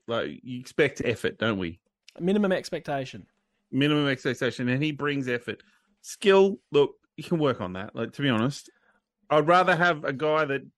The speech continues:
Speaker 1: butchers the ball every s-, no, I don't think he butchers the ball all the time 'cause I saw some passes hit targets.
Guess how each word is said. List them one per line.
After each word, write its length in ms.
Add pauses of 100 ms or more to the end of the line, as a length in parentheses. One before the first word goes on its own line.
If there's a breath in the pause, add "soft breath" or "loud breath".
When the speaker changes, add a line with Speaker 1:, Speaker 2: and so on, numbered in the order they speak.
(100)
Speaker 1:
butchers 240
the 80
ball 200
every 140
s-, 140
no, 220
I 40
don't 160
think 80
he 60
butchers 260
the 80
ball 160
all 140
the 60
time 120
'cause 140
I 80
saw 180
some 200
passes 420
hit 180
targets. 500